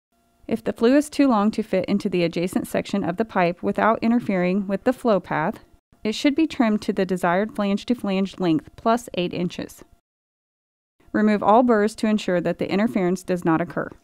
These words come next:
Slide unflanged end of the tube into the upstream piece of pipe and complete the joint.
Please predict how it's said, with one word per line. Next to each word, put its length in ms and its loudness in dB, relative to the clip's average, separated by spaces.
Slide 460 4
unflanged 580 6
end 220 2
of 120 2
the 100 4
tube 320 2
into 240 2
the 160 0
upstream 440 2
piece 300 -2
of 120 -2
pipe 260 0
and 120 0
complete 360 0
the 100 -2
joint. 400 -4